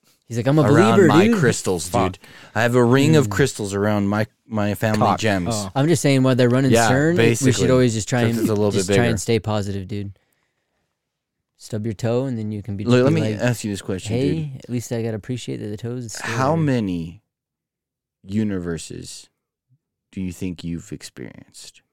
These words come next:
Speaker 2: without knowing
Speaker 3: How
Speaker 2: that
Speaker 3: many
Speaker 2: you've experienced?
Speaker 3: universes?
Speaker 1: Multiverse?
Speaker 2: Yes.
Speaker 1: Like, sp-
Speaker 2: Like, have you ever watched The One?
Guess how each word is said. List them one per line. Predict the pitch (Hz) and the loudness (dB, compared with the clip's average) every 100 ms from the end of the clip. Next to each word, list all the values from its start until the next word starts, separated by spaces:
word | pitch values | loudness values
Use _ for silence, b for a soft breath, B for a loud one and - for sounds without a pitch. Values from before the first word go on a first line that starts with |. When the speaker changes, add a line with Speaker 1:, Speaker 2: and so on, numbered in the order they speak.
| _ _ | _ _
Speaker 2:
without | 98 98 98 85 | -6 -4 -4 -6
knowing | 82 80 76 | -8 -10 -6
Speaker 3:
How | 92 | -4
Speaker 2:
that | |
Speaker 3:
many | 107 | -4
Speaker 2:
you've | 78 82 | -6 -2
experienced? | 117 147 92 | 0 0 -2
Speaker 3:
universes? | 82 110 | -8 -4
Speaker 1:
Multiverse? | 117 113 139 143 127 156 175 | -4 -2 -4 -2 -2 -4 -4
Speaker 2:
Yes. | 156 - 82 120 | -8 -10 -12 -16
Speaker 1:
Like, | 127 107 - | -14 -14 -14
sp- | - _ _ _ _ | -20 _ _ _ _
Speaker 2:
Like, | 120 110 104 | -2 -2 -2
have | 120 127 | -6 -2
you | |
ever | 151 147 | -2 0
watched | 131 - 101 | -2 -4 -6
The | 92 | -4
One? | 82 82 95 | -4 -6 -8